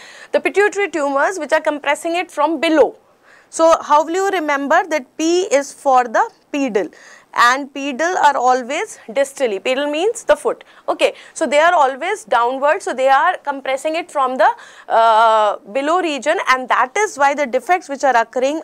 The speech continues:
are always in the upper field. So can you see here,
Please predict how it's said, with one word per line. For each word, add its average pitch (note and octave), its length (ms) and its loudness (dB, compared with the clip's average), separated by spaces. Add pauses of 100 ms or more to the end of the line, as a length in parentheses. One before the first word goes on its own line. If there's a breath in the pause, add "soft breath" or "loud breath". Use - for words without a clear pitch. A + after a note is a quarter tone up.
are G#3+ 240 4
always A#3+ 800 -4
in G3+ 360 -12
the A#3 240 -10 (120)
upper G#3+ 440 0
field. D4+ 920 -2
So D4 320 0
can C#4 260 -2
you F#4 100 -2
see E4 260 -2
here, B3 300 4